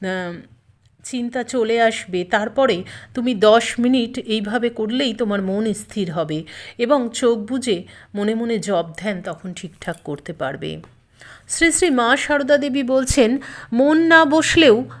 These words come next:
জপ করতে ছাড়বে না, তোমার কাজ তুমি করে যাবে। নাম করতে করতে মন আপনি স্থির হবে, বায়ুহীন স্থানে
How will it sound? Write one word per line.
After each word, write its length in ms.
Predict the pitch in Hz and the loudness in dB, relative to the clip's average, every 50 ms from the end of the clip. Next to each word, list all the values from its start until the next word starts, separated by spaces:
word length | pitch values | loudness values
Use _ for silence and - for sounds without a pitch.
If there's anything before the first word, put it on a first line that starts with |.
| - - 196 | -14 -12 -4
জপ 360 | 175 - 233 220 233 233 233 - | 2 4 6 6 6 4 2 -4
করতে 320 | - 302 302 - - 311 269 | -4 -4 -4 -2 -2 -4 -4
ছাড়বে 460 | - - - 180 147 151 156 170 160 | -2 -2 0 0 0 0 0 0 0
না, 320 | 160 160 160 156 151 - - - - - _ _ _ _ - | 2 2 2 2 0 -2 -8 -14 -20 -20 _ _ _ _ -4
তোমার 360 | - 240 233 247 285 311 339 | -2 0 2 4 4 2 2
কাজ 540 | 339 - - 226 190 170 160 160 160 - - - - - _ _ _ | 0 2 4 6 6 6 6 4 0 -8 -14 -14 -20 -20 _ _ _
তুমি 260 | - 233 233 254 285 | -6 -4 -2 -2 -2
করে 300 | 262 - 190 170 170 170 | -2 -2 -2 -2 -2 -2
যাবে। 480 | 160 180 175 151 147 165 160 151 151 180 - _ _ _ _ _ _ - | 0 0 0 0 0 -2 -4 -4 -6 -8 -12 _ _ _ _ _ _ -2
নাম 420 | 208 208 202 202 208 226 226 233 | 2 4 4 4 4 2 0 -2
করতে 440 | 226 - 226 220 220 - - - 294 | -4 -4 -4 -4 -4 -4 -4 -6 -4
করতে 500 | - 294 285 - - - 226 180 165 175 - - - _ _ - | -2 -2 -4 -4 -2 -2 0 0 0 -2 -6 -12 -20 _ _ -6
মন 320 | 208 220 247 262 277 269 - - - | -4 -2 0 0 0 -2 -2 0 2
আপনি 540 | 240 240 240 - - 254 320 339 339 311 | 2 2 2 2 -2 -2 0 2 2 0
স্থির 460 | 254 - - - - - 214 190 180 180 | 0 -2 -6 -10 -6 -2 -2 0 0 0
হবে, 460 | - 202 170 151 165 165 160 160 175 - _ - - - - - - | 2 0 2 2 2 -2 -2 -4 -6 -10 _ -20 -20 -20 -20 -18 -6
বায়ুহীন 720 | 185 185 220 208 208 220 247 254 240 208 247 254 254 247 240 - - | 0 4 6 6 6 4 4 2 0 2 2 4 4 2 0 -4 -6
স্থানে 640 | - - - - - - 247 240 240 247 240 185 | -8 -8 -6 -4 0 2 2 4 4 4 2 0